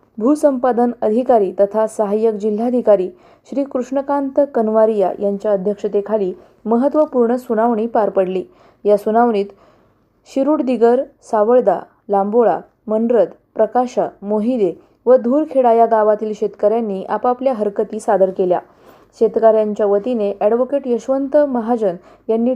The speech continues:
ठाम बाजू मांडत सांगितले की, शेतकरी बांधव जमीन द्यायला तयार आहेत,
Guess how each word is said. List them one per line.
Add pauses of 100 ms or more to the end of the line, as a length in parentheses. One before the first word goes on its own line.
ठाम
बाजू
मांडत
सांगितले
की,
शेतकरी
बांधव
जमीन
द्यायला
तयार
आहेत,